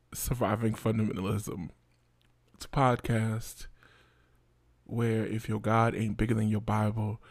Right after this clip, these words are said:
then you most likely, probably, you gonna have some problems with this shit.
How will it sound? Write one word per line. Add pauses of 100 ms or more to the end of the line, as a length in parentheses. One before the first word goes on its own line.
(200)
then
you
most
likely,
probably,
you
gonna
have
some
problems
with
this
shit.